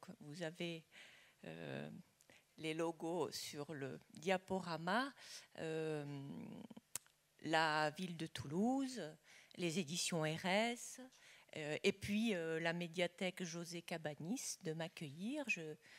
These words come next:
suis Magdalena Coudias, je suis professeure des universités en sciences de l'éducation et je travaille sur l'éducation inclusive depuis environ vingt ans, euh,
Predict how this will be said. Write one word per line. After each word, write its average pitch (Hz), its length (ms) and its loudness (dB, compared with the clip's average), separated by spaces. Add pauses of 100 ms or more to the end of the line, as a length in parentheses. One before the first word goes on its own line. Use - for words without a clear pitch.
(500)
suis 196 540 0
Magdalena 190 580 2
Coudias, 175 580 0
je 226 100 -2
suis 202 260 -4
professeure 220 560 -2
des 202 200 -4
universités 202 920 0
en 185 220 0
sciences 208 340 -2
de 196 100 0
l'éducation 185 1000 0 (1160)
et 185 440 6
je - 120 -2
travaille 220 300 4
sur 214 220 4
l'éducation 208 580 2
inclusive 214 760 2
depuis 190 540 0
environ 190 580 0
vingt 175 460 -2
ans, 254 400 4
euh, 175 220 4